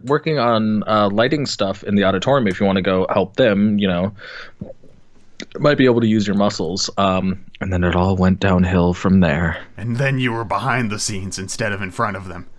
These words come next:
Speaker 1: Well, I split my time. When, when you're an actor in high school, uh, if you ever wanna switch to tech, you find that you're also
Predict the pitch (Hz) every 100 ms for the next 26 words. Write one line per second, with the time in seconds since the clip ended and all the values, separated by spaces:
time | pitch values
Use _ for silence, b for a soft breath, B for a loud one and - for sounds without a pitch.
0 | b b - 185 180 147 131 104 - -
1 | 117 98 95 98 95 92 95 95 87 104
2 | 104 107 98 95 - 92 92 92 92 -
3 | 90 85 87 - - 87 85 85 82 95
4 | 104 95 98 92 - 98 - 87 - 87
5 | - 95 - 92 90 87 95 87 85 92
6 | 87 - 98 - 95 87 87